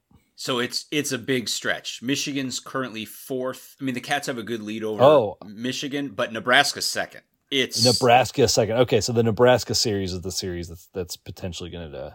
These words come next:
Speaker 2: decide
Speaker 1: it's,
Speaker 2: this all.
Speaker 1: it's two biggies. I mean, you could argue it's the thir-, I mean, Michigan's tied with Indiana for third, I guess. So you could argue it's, it's the two best teams in the conference other than Northwestern. It's,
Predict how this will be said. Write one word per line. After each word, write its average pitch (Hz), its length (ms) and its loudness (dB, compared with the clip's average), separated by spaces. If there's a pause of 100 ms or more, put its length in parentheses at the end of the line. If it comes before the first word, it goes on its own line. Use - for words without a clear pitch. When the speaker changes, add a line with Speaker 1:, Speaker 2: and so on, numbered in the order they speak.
(120)
Speaker 2:
decide 147 280 -6
Speaker 1:
it's, 170 180 2
Speaker 2:
this 95 80 -2
all. 95 220 -10
Speaker 1:
it's 143 260 -4
two 190 220 -4
biggies. 107 520 -6
I - 40 -12
mean, 117 200 -4
you 120 140 -2
could 123 160 -4
argue 92 640 -2
it's - 420 -8
the 90 380 -8 (280)
thir-, 95 180 -8
I 113 40 -4
mean, 107 280 -8 (180)
Michigan's 131 560 -4
tied 113 320 -4
with 101 140 -8
Indiana 90 640 -10
for 87 420 -14
third, 104 340 -6
I 78 100 -10
guess. 65 220 -18
So - 200 -6
you 113 180 -4
could 131 120 0
argue 104 400 0
it's, - 360 -10
it's - 380 -10
the 101 100 -18
two 101 220 -12
best 87 280 -10
teams 90 360 -14
in 85 80 -16
the 80 40 -18
conference 90 420 -10
other 90 160 -10
than 87 160 -14
Northwestern. 85 600 -12
It's, - 240 -14